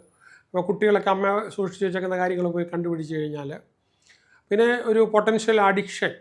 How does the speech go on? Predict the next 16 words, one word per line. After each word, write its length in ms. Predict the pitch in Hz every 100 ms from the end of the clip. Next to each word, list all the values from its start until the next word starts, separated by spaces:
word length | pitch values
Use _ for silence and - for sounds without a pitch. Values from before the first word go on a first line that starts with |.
| _ -
ഉണ്ട്. 120 | 175 160
പക്ഷേ 160 | 175 247
നമുക്കിന്ന് 320 | 240 254 262 254
തിരക്കുള്ള 420 | 202 208 - 254 233
ജീവിതത്തിനകത്ത്, 640 | 214 220 220 208 180 175 165 - _ _ _ _ _ -
ആ, 60 | 180 180 190 226
ഇതങ്ങനെ 360 | 214 208 214 214
വരുന്നില്ല. 280 | 196 180 180 190
ചില 100 | 208
ആൾക്കാർ 260 | 202 214 202 196
അൺഹൈജീനിക് 720 | 202 202 220 214 208 208 202 180
ആയിട്ട് 340 | 175 175 170 160 _ _ _ _ _ - 180
യൂസ് 280 | 185 220 214 220
ചെയ്യാവുന്നുള്ള 500 | 208 190 180 175 170
ചാൻസസ് 400 | 170 160 170 185 151
ഉണ്ട്. 160 | 135